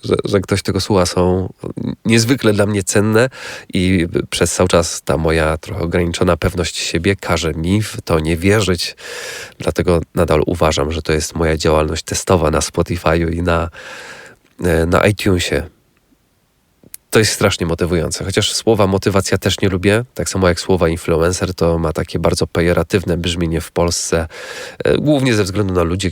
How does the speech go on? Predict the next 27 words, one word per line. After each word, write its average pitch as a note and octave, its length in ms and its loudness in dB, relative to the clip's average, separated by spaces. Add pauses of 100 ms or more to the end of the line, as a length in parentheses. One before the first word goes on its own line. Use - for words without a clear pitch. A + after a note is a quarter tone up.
(120)
na G2 140 -2
ludzi, G#2+ 220 0
którzy F2 260 -4
przejaskrawiają E2 840 0
swoją D#2+ 440 0
rolę E2+ 340 2
i E2 240 -4
ja C#2+ 240 -4
przez - 220 -6
cały G2 140 0
czas F2+ 160 -2
bardzo G#2+ 480 4
mocno A2 380 2
staram F#2 300 0
się - 120 -6
właśnie F#2 280 -2
nie G#2+ 280 2
przejaskrawiać, F2 760 -2 (480)
e, F2+ 120 0
swojej F2 680 2
roli, G2 440 2
działać, E2+ 680 0
e, D#2+ 120 -2
w - 80 -10
sposób - 380 -6 (140)
pokorny, A2 560 0 (840)
e, F2+ 100 2